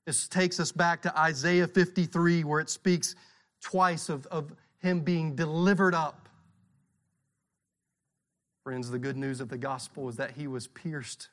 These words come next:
for our transgressions. He was crushed for our sin. And the punishment that brought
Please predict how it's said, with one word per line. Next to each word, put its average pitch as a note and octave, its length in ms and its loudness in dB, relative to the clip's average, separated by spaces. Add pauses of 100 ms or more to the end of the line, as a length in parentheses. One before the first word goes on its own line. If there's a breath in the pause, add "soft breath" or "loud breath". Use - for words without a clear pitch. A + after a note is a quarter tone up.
(140)
for B2+ 160 -8
our C3 140 -4
transgressions. A#2+ 800 -8 (1400)
He D3+ 100 -4
was B2+ 180 -6
crushed - 640 -8 (140)
for C3+ 200 -8
our C3+ 380 -6
sin. A#2 580 -10 (920)
And C3 160 -6
the A#2+ 60 -8
punishment F#3 880 -6
that B2 180 -10
brought C#3+ 380 -8